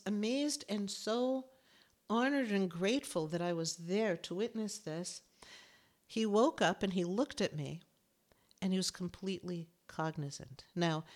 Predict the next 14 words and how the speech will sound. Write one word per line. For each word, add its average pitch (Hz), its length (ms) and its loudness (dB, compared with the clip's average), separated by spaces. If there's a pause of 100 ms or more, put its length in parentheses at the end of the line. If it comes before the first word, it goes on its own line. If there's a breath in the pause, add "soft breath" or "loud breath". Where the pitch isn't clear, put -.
(440 loud breath)
over 214 220 4
a 196 40 6
couple 196 340 4
of 175 100 2
years 180 240 4
before, 170 640 0
I 180 160 0
had 175 280 -6
literally 185 560 -2
seen 196 720 0
images 170 540 2
of 156 120 -4
his 151 180 -4
brain. 160 360 -8